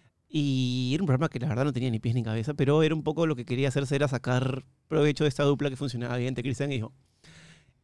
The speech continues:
Y me acuerdo que estábamos, había un montón de secuencias. Era un programa que estaba hecho por una agencia de publicidad. Y como tú sabrás, las agencias de publicidad tienen una manera distinta de crear, que no me parece mal ni bien, me parece que es válido renovar la tele, ¿no? Fue un buen intento.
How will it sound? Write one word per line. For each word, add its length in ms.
Y 400
me 60
acuerdo 320
que 60
estábamos, 960
había 200
un 120
montón 280
de 60
secuencias. 420
Era 80
un 60
programa 280
que 60
estaba 240
hecho 160
por 100
una 100
agencia 280
de 320
publicidad. 440
Y 40
como 140
tú 80
sabrás, 220
las 100
agencias 280
de 40
publicidad 380
tienen 180
una 140
manera 340
distinta 720
de 100
crear, 480
que 80
no 60
me 80
parece 260
mal 180
ni 80
bien, 200
me 80
parece 260
que 80
es 80
válido 500
renovar 340
la 120
tele, 260
¿no? 120
Fue 120
un 60
buen 140
intento. 380